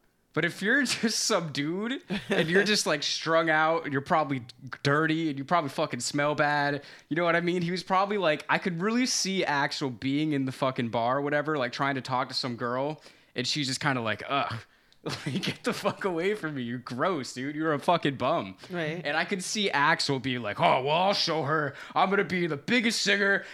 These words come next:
Speaker 1: and the biggest band. We're gonna get all the money and all the drugs and blah, blah, blah, blah, blah."
Speaker 2: Yeah.
Speaker 1: Like, I could, I really see him as that kind of
Speaker 2: Yeah.
Speaker 1: almost power-hungry kind of person.
Speaker 2: Yeah, I think he did that for his stepdad, too. Who you s-,
Speaker 1: Yeah.
Speaker 2: yeah,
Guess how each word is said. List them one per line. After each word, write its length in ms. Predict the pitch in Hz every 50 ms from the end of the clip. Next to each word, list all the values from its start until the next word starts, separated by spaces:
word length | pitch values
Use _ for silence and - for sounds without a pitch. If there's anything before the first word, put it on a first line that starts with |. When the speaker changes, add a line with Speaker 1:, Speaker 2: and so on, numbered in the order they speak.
| -
Speaker 1:
and 140 | - 175 185
the 60 | 175
biggest 400 | 151 - 202 220 214 233 208 -
band. 260 | - 190 190 185 185 175
We're 120 | 185 185
gonna 180 | 175 175 165 160
get 80 | 156
all 220 | 147 160 185 214 214
the 80 | 202
money 320 | 196 196 190 190 190 180 175
and 80 | 160 160
all 160 | 175 190 190
the 80 | 180
drugs 380 | 151 - 175 175 185 185 156 139
and 100 | 156 135
blah, 140 | 139 170 170
blah, 100 | 165 165
blah, 140 | 143 160 156
blah, 100 | 156 147
blah." 300 | 143 143 123 104 92 - -
Speaker 2:
Yeah. 340 | 165 160 151 - - 160 165 - _ _
Speaker 1:
Like, 140 | 151 165 165
I 100 | 170 185
could, 260 | - 240 226 190 185
I 120 | 175 170 175
really 240 | 180 208 226 214
see 340 | 185 - - - 190 190 175
him 180 | 175 175 165 160
as 140 | 147 135 120
that 220 | 147 139 127 -
kind 220 | - 151 135 123
of 120 | 131 120 107 101 - -
Speaker 2:
Yeah. 120 | - 165 156
Speaker 1:
almost 260 | 165 156 143 139 156
power-hungry 640 | 165 - 160 151 151 143 139 139 147 143 120 131 127
kind 220 | 131 131 127 117
of 80 | 117 -
person. 340 | - 127 131 135 - 156 147
Speaker 2:
Yeah, 220 | - 185 170 160
I 80 | 160 165
think 160 | 202 190 202
he 40 | 196
did 140 | 185 190
that 160 | 180 180 170 -
for 100 | 185 180
his 120 | 175 165
stepdad, 600 | - - 175 160 160 - 160 156 147 139 139 -
too. 300 | - 151 131 104 76 - - - -
Who 100 | 180 160
you 160 | 156 131 139
s-, 120 | 120 95 - 170
Speaker 1:
Yeah. 200 | 156 131 110
Speaker 2:
yeah, 40 | 120